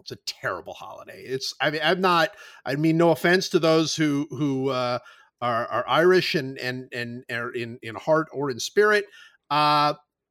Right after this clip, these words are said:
I am not. I don't care. I hate it. I, I don't, I don't, the whole idea that you have to wear green is stupid to me. Uh, everything about Saint Patrick's Day feels terrible. And it's not even, like, a real holiday in that you get, like, work off or anything. It's like one of those, it's, it's like a,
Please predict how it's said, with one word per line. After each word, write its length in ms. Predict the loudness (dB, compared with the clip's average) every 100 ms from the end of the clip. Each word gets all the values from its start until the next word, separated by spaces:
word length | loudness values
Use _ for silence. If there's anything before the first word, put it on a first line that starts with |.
| _
I 120 | 0
am 120 | 0 0
not. 280 | -2 -2 -6 _ _ _
I 40 | -4
don't 180 | -4
care. 480 | -4 -4 0 2 0 -2 -8
I 60 |
hate 340 | -8 -4 -4 -2
it. 140 | -4 -6
I, 220 | -10 -10 -8
I 100 | -10
don't, 320 | -8 -8 -8 -8
I 60 | -6
don't, 280 | -4 -4 -6 _
the 120 | -4 -2
whole 280 | 4 6
idea 300 | 6 2 0
that 120 | -2 -4
you 40 |
have 100 | -8
to 60 | -8
wear 100 | -8
green 340 | -8 -8 -6
is 160 | -6 -8
stupid 360 | -8 -8 -8
to 60 | -8
me. 260 | -6 -6 -6 -14 -20 _ -2
Uh, 260 | 0 0 0
everything 400 | 2 2 2 0
about 440 | -2 -4 -2 -2
Saint 220 | -6 -8 -6
Patrick's 300 | -6 -8 -8
Day 120 | -8
feels 200 | -8 -10
terrible. 300 | -8 -6 -8 -12 -20 _ -2
And 440 | 2 6 6 4 0
it's 180 | -4 0
not 220 | 0 0 0
even, 300 | -2 0 4
like, 180 | 4 4
a 80 |
real 260 | 2 4 2
holiday 500 | 2 4 6 4 4
in 100 | -2
that 120 | -6
you 80 | -8
get, 220 | -6 -6
like, 160 | -4 -8 -4
work 260 | -4 -2
off 300 | -2 -2 -4
or 100 | -8
anything. 300 | -12 -14 -18
It's 140 | -14 -10
like 120 | -10
one 160 | -8 -8
of 60 | -6
those, 300 | -6 -10 -12
it's, 160 | -12 -12
it's 240 | -10 -8
like 160 | -8 -6
a, 160 | -8